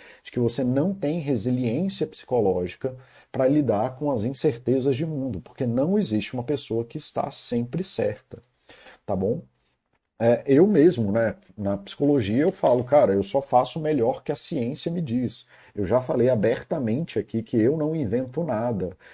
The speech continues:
Eu não sou um bom acadêmico, eu sou um bom psicólogo clínico. Eu só repi-, replico como papagaio o que é o melhor entendimento científico hoje, mas muito bem, amanhã pode estar errado,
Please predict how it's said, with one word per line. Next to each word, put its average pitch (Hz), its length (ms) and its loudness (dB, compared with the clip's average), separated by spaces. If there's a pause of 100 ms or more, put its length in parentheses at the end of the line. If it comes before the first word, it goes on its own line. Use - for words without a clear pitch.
(120)
Eu 107 140 0
não 127 200 0
sou 135 520 -2 (120)
um 143 120 -4
bom 117 320 0
acadêmico, 117 600 -2
eu 98 60 -2
sou 117 160 -8
um 110 60 -4
bom 107 200 0
psicólogo 147 540 -6 (100)
clínico. 113 580 -4 (260)
Eu 110 120 0
só 123 220 -2
repi-, 143 680 0
replico 147 680 0
como 127 260 -6
papagaio 120 800 0 (320)
o 120 80 -4
que 123 160 -2
é - 20 6
o 139 60 0
melhor 143 460 2
entendimento 131 500 -2
científico 131 800 -6
hoje, 151 340 4
mas 98 180 -2
muito 120 280 -4
bem, 120 240 0
amanhã 117 340 -4
pode 120 360 -4
estar 113 320 -4
errado, 101 500 -2